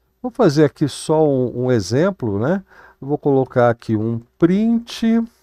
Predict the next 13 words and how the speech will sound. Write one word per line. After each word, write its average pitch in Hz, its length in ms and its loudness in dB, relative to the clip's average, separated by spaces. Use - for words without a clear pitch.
botar 185 220 0
print, 156 420 -2
não. 95 260 -4
Eu 127 80 -2
vou 143 100 0
colocar 160 420 2
aqui, 135 220 -2
ó, 98 320 0
message. 175 920 -2
Vamos 139 240 -2
fazer 113 520 2
assim, 101 800 -4
"Você 127 1040 0